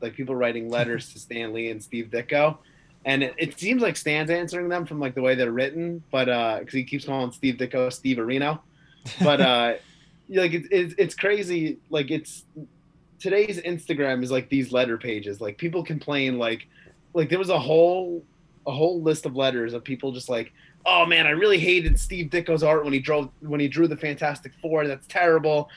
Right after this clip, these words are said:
Speaker 1: Only let Kirby draw the Fantastic Four. Like, never let Ditko draw them again."
Speaker 2: Jeez.
Speaker 1: And it's like,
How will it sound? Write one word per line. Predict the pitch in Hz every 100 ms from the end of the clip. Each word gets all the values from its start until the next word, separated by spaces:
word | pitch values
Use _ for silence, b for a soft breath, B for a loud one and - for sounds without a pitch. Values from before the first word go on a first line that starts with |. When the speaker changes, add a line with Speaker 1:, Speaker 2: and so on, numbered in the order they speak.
| B B
Speaker 1:
Only | 202 214
let | 190 170
Kirby | - 190 180 170
draw | 156 165
the | 156
Fantastic | 165 160 165 151 - 139
Four. | 165 160
Like, | 127
never | 151 175 170
let | 160 -
Ditko | 160 160 147 135
draw | 147 143 143
them | 143 135
again." | 127 131 135 143
Speaker 2:
Jeez. | 135 117 113 139 -
Speaker 1:
And | 180
it's | 170
like, | 202 175 -